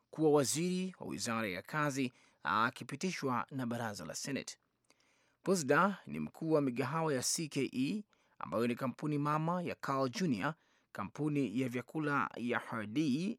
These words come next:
na biashara nyingine. Kwa mujibu wa mtandao wa wizara ya kazi, kazi ya wizara hiyo ni kuimarisha, kutia moyo na kuendeleza masuala ya wapokea mishahara, wanaotafuta ajira na wanaostaafu ndani ya Marekani,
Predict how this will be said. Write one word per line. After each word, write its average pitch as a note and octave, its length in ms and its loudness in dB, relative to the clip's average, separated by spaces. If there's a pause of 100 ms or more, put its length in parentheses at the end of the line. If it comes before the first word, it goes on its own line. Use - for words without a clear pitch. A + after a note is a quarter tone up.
na D#3+ 160 -2
biashara B2 420 -2
nyingine. G2+ 500 -4 (760)
Kwa - 120 -8
mujibu E3+ 440 2
wa C#3 120 6
mtandao C3+ 480 2
wa F3 60 2
wizara A2+ 340 -4
ya A#1+ 100 -8
kazi, G#2+ 460 -4 (460)
kazi D3 340 0
ya D3 60 4
wizara C3 240 2
hiyo E3+ 360 0
ni C3 100 0
kuimarisha, C#3+ 800 -2
kutia - 340 -10
moyo C#3+ 460 2
na B2 120 0
kuendeleza C#3+ 560 -2
masuala C#3 420 0
ya D#3 80 -2
wapokea C3+ 400 -8
mishahara, B2+ 580 -2 (480)
wanaotafuta D3+ 800 -2
ajira D3 460 -4 (400)
na E2+ 100 -8
wanaostaafu C3 880 2
ndani C3 300 2
ya C3 60 0
Marekani, C3 640 -6